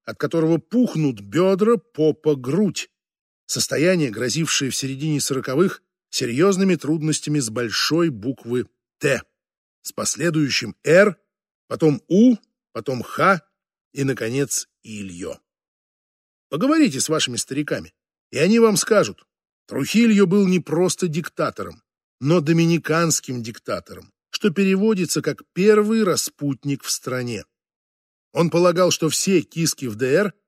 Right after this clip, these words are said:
буквально принадлежат ему. Документы свидетельствуют, если вы, выбившись в люди, показали хотя бы издали свою хорошенькую дочку шефу,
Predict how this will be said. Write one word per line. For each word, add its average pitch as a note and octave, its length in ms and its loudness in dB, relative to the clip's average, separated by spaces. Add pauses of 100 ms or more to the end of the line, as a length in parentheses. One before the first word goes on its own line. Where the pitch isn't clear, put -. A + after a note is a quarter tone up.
(120)
буквально D3+ 600 2
принадлежат G#2+ 720 -6
ему. E3 320 2 (720)
Документы F3+ 580 2
свидетельствуют, B2 760 -4 (360)
если G3 380 2
вы, G3 260 2
выбившись E3+ 640 -2
в C3+ 60 -4
люди, F3 340 -2
показали C3+ 580 0
хотя D#3 300 -2
бы D3+ 120 2
издали D#3 560 0
свою B2+ 320 -4
хорошенькую C3+ 680 -2
дочку C3 380 -4
шефу, B3 460 4